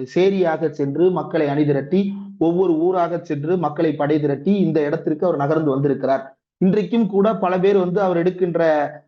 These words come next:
நடவடிக்கைகள்ல வந்து விமர்சனம் சொல்லுபவர்கள் இருக்கத்தான் செய்கிறார்கள். ஆனால் அந்த விமர்சனங்களுக்காகவெல்லாம் அவர் வந்து முடிவெடுக்கக்கூடியவர் அல்ல. அவருக்குன்னு ஒரு process of evolution இருந்தது. அந்த எவல்யூஷன்ல இருந்து அவர் அந்த முடிவை எடுக்கிறார். அந்த ம-, அந்த முடிவுக்கு மதிப்பு கொடுப்பதுதான் அந்த தலைமைக்கு கொடுக்கக்கூடிய மரியாதை.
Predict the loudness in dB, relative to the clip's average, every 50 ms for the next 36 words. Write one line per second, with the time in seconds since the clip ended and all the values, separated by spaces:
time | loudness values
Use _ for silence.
0 | _ _ _ -2 -2 0 0 0 -2 0 0 0 0 2 2 0 0 0 -2 0
1 | 2 2 2 4 2 0 0 -2 -2 -4 -6 -4 -2 0 0 0 2 0 0 2
2 | 2 2 2 2 0 -2 -2 -2 0 -2 0 0 0 0 2 2 0 -2 -2 -4
3 | -6 -6 -8 -20 _ _ _ _ -2 0 0 0 0 0 0 2 2 2 2 2
4 | 2 2 2 2 0 0 -2 0 0 0 0 0 0 0 0 0 2 0 0 0
5 | 2 2 2 2 2 2 2 0 2 2 2 0 2 2 4 4 4 2 0 -2
6 | -2 -2 -2 -2 -2 -2 -6 -6 -4 -2 0 0 0 0 0 2 2 2 2 0
7 | -4 -12 -20 _ _ _ -2 0 2 2 0 0 -2 -4 -2 0 2 2 0 0
8 | 0 0 0 0 -2 -2 -4 -2 0 0 2 2 4 2 2 0 -2 -6 -4 -6
9 | -6 -4 -4 -4 -2 -2 -2 -2 -2 -2 0 2 2 2 2 2 2 0 0 -2
10 | -2 -2 0 2 2 2 2 2 2 2 0 0 0 -2 0 0 2 2 2 2
11 | 0 -2 -4 -2 -2 -2 -2 -2 -4 -8 -18 _ _ _ _ -2 0 2 2 2
12 | 2 2 2 0 0 -2 -2 -4 -2 -2 -2 0 0 2 2 2 2 0 -2 -2
13 | -2 0 2 2 2 2 0 -4 -4 -2 0 -2 0 0 0 0 2 2 0 0
14 | 0 -2 -2 -2 -2 -2 0 0 0 0 0 0 -2 -2 -2 0 -2 -2 -4 -4
15 | -2 0 2 2 2 2 2 2 2 2 2 0 -2 -4 -8 -10